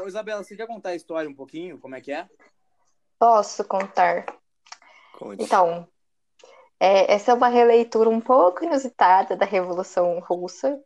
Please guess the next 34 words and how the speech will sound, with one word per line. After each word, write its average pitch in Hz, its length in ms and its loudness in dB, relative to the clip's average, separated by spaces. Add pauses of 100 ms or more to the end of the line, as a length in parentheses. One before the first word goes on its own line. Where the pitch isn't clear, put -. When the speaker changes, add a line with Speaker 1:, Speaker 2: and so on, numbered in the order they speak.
Speaker 2:
esse 220 240 -6
filme, 185 480 -10 (840)
em 202 120 -6
que 220 80 2
a 214 60 2
família 220 440 4
Speaker 3:
<laughs> - 0 -
Speaker 2:
Romanov 202 720 4
é 226 340 0
tipo - 220 -4
assim, 233 300 -4 (1080)
tá 220 140 4
lá, 247 260 4
né, 196 120 -4
em 196 140 -6
paz, 202 920 2
todo 190 260 -6
mundo 196 220 -6
é 196 160 0
perfeito 202 880 -2 (960)
e 196 80 -4
tudo, 214 580 0
e 202 80 0
aí 202 240 6
eles 214 160 2
estão 220 180 0
num 233 160 0
baile, 214 540 2 (880)
aí 233 100 6
de 233 120 2
repente 240 500 4
chega 233 600 4
o 226 60 -2
Rasputin. 226 800 -4